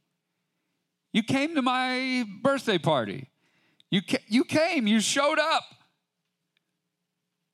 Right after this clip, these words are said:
Jesus didn't just exist somewhere.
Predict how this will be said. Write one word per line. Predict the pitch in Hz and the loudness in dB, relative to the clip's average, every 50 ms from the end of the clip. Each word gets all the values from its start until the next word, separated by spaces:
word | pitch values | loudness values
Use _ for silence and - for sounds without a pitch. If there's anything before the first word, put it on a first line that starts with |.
| _ _ | _ _
Jesus | - 175 - 247 254 - 254 226 - - | -6 -2 -2 -2 -2 0 -2 -2 -2 -4
didn't | - - - - 220 208 190 | -4 -6 -6 -4 -4 -4 -2
just | 185 214 202 - - | -2 -2 -4 -4 -4
exist | 180 180 160 147 151 165 202 262 262 - - - | -6 -8 -6 -6 -4 -2 -2 0 0 -2 -2 -2
somewhere. | - - - - 143 123 117 110 101 101 107 107 92 73 - - - 135 | -2 -2 0 0 0 0 -2 -2 -4 -2 -2 -2 -2 -4 -8 -10 -12 -16